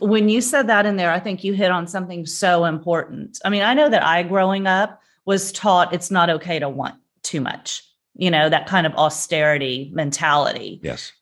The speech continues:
Speaker 1: Um, even if you can't afford it, don't act like you can.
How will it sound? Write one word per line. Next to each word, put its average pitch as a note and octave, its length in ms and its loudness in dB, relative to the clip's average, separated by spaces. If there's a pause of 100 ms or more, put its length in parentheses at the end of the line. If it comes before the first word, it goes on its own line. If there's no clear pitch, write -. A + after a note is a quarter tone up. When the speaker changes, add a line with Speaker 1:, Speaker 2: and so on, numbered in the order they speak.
Speaker 1:
Um, E3 220 0
even A3 280 4
if G#3+ 100 -2
you G3+ 100 -2
can't A3+ 220 0
afford F3 240 -2
it, - 80 -10
don't E3+ 160 0
act E3+ 180 -4
like C#3+ 220 -4
you - 80 -14
can. - 440 -10